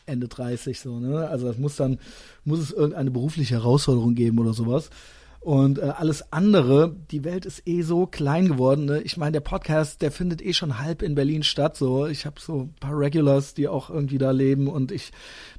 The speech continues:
bin irgendwie alle ein, zwei Monate in Berlin und alles ist eh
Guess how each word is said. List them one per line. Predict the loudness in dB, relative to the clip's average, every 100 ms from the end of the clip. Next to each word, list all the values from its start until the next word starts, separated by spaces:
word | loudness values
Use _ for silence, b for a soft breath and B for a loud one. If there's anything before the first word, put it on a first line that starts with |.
| 2
bin | 4 4
irgendwie | 2 -2 -4
alle | -4 -6 -6 -10
ein, | -8 -2
zwei | 2 4
Monate | 4 2 2
in | 2
Berlin | 2 4 2 0
und | -2 -4
alles | -4 -4 -6
ist | -6
eh | 0 4 6 4